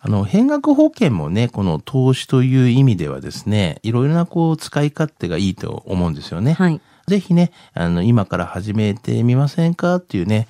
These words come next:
Speaker 1: ことも言いたいと思いますし、
Speaker 2: はい。
Speaker 1: まあ、お問い合わせをね、わかんない方あれば、どんどんね、言っていただきたいなというふうに思いますから、
Speaker 2: はい。
Speaker 1: どうぞよろしくお願いいたします。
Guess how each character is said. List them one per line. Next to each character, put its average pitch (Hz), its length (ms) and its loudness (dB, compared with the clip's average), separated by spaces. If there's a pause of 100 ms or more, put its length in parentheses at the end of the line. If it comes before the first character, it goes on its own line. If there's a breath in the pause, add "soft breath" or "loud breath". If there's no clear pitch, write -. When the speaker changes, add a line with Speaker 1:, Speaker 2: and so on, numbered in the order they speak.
(160 loud breath)
Speaker 1:
こ 101 100 -8
と 98 120 -8
も 87 280 -4 (100)
言 104 120 -2
い 107 40 -2
た 127 140 2
い 113 60 0
と 90 120 -8
思 82 160 -4
い 98 40 0
ま 113 120 0
す - 180 -10
し、 - 280 -6
Speaker 2:
は 147 160 4
い。 170 160 -2 (240 loud breath)
Speaker 1:
ま - 160 -2
あ、 90 40 0
お 82 60 -2
問 104 160 -2
い 104 60 2
合 104 40 2
わ 107 40 0
せ - 180 -6
を 131 40 2
ね、 143 180 2 (240 soft breath)
わ 87 240 -4
か - 80 -4
ん 120 60 -2
な 117 80 -2
い - 20 -8
方 120 180 -6
あ 139 60 -2
れ 208 80 0
ば、 160 240 -2
ど 131 100 0
ん 139 60 0
ど 95 100 -6
ん 76 60 -8
ね、 95 100 -2
言 90 120 -4
っ - 20 -6
て - 160 -8
い 127 60 -2
た - 60 -6
だ 143 100 -2
き - 60 -20
た 160 100 -2
い 135 60 -2
な 101 120 -6
と - 140 -16
い - 20 -14
う - 20 -14
ふ - 100 -10
う 95 60 -2
に 82 60 -6
思 78 160 -8
い 80 60 -6
ま 85 100 -8
す - 80 -16
か - 140 -14
ら、 87 180 -6
Speaker 2:
は - 220 -14
い。 - 20 -12
Speaker 1:
ど 82 80 -2
う - 40 -2
ぞ 76 40 -2
よ 80 80 0
ろ 80 60 -2
し - 100 -8
く - 40 -12
お - 20 -4
願 82 80 -2
い - 20 -6
い - 40 -8
た - 100 -4
し - 120 -10
ま - 80 -4
す。 - 240 -8